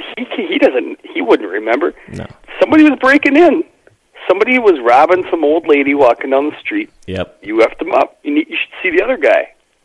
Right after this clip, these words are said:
Speaker 2: Yeah,
Speaker 1: Maybe
Speaker 2: he's
Speaker 1: it's
Speaker 2: got, like,
Speaker 1: people.
Speaker 2: probably way more of a blood blister on, like, two or three of his fingers.
Speaker 1: <laughs> But you went with the,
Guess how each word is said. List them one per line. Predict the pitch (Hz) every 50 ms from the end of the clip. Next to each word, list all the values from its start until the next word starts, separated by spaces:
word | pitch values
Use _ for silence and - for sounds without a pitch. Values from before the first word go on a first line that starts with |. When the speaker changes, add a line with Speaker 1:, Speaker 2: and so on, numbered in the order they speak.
| _ _ _ _ _ _ _ _ _ _ _ -
Speaker 2:
Yeah, | 98 110 139 143
Speaker 1:
Maybe | 120 104
Speaker 2:
he's | 113 104
Speaker 1:
it's | - -
Speaker 2:
got, | 127 120 117
like, | 113 110 110 110
Speaker 1:
people. | - -
Speaker 2:
probably | 123 117 117 117 120
way | 107 101 113 117 117
more | 113 113 113
of | 107 107
a | 101
blood | 85 104 104 107 110 107
blister | 104 95 87 82 - - 82 82 85 -
on, | 87 92 95
like, | 92 87 98 -
two | - 113 110
or | 104 92
three | - 95 107 123 120
of | 101 90
his | 85 78 -
fingers. | - 80 76 76 76 - - - - - _ _ _ _ _ _ _ _ _ - - _ _ -
Speaker 1:
<laughs> | - - - - - - - _ _ _ _ _ _ _ _ _ _ _ _ _ _ _ _ _ _ _ - - - - _ _ _ _ -
But | 101 - - -
you | 113
went | 120 139 147
with | 156 147 -
the, | 160